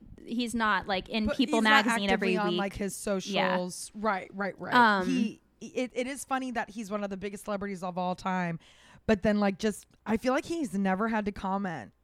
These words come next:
Speaker 1: Yeah,
Speaker 2: on
Speaker 1: yeah.
Speaker 2: his, like, dating life or anything like that. Like,
Speaker 1: Does he
Speaker 2: he's done a
Speaker 1: even
Speaker 2: really
Speaker 1: do
Speaker 2: good job
Speaker 1: interviews?
Speaker 2: to, like,
Speaker 1: Like, yeah.
Speaker 2: I, you know, I don't know.
Speaker 1: Yeah.
Speaker 2: That's, I feel like I, I can't remember the last time I've seen him do one.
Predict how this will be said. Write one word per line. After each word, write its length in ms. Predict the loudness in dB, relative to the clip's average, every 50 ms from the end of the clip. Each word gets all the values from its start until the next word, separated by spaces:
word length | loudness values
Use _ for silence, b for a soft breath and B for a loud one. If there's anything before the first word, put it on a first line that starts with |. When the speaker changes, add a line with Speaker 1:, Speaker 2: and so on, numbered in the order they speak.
| _ _
Speaker 1:
Yeah, 600 | 4 6 8 8 10 10 10 10 10 8 6 4
Speaker 2:
on 60 | 0 -2
Speaker 1:
yeah. 440 | 0 0 2 4 4 6 4 4 2 0
Speaker 2:
his, 200 | 0 0 2 4
like, 180 | 4 4 4 4
dating 440 | 2 2 4 4 4 2 2 2 2
life 380 | 2 2 2 2 2 0 0 -2
or 60 | -6
anything 260 | -6 -6 -6 -6 -6
like 120 | -6 -6 -6
that. 80 | -8 -4
Like, 60 | -4
Speaker 1:
Does 120 | -2 -2
he 60 | -2
Speaker 2:
he's 80 | 0 0
done 80 | 2 2
a 20 |
Speaker 1:
even 60 | 2 2
Speaker 2:
really 120 | 2 2 2
Speaker 1:
do 60 | 2
Speaker 2:
good 60 | 2 2
job 200 | 2 0 2 0
Speaker 1:
interviews? 100 | 0 0
Speaker 2:
to, 80 | 0
like, 300 | 2 2 0 0 -2 -2
Speaker 1:
Like, 320 | -4 -4 -6 -6 -10 -14 -20 _ _
yeah. 200 | -14 -14 -12 -12 -14 -16 _ 0
Speaker 2:
I, 240 | 4 4 4 4 0 -4
you 160 | -6 -2 2
know, 360 | 4 4 4 4 4 2 -2 _
I 160 | 0 2 2
don't 200 | 4 2 2 2
know. 220 | 2 0 0 0 0
Speaker 1:
Yeah. 360 | 0 -2 -2 -4 -4 -6 -6 -8 -8
Speaker 2:
That's, 260 | -2 0 0 0 2
I 120 | -2 -2
feel 180 | 0 0 -2 -2
like 120 | -2 -2
I, 160 | -2 -2 -2 0
I 100 | -2 -2 -4
can't 220 | -4 -6 -6 -6
remember 180 | -4 -4 -4 -2
the 60 | -2
last 180 | -2 -2 -2
time 100 | -2 -2
I've 100 | -2 -2
seen 180 | -4 -6 -6 -6
him 140 | -4 -4 -4
do 180 | -4 -4 -2
one. 320 | -2 -2 -4 -4 -6 -10